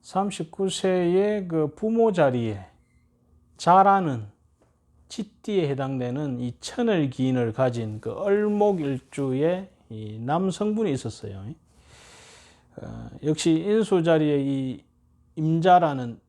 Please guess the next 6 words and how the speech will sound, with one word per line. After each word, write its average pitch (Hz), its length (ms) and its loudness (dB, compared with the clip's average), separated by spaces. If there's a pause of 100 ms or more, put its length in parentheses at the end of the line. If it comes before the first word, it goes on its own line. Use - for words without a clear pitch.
(220)
수, - 500 -6
인성의 202 600 -6
강한 165 380 -6
기운이 151 260 0
있으니까 117 880 -6 (680)
그 - 840 -14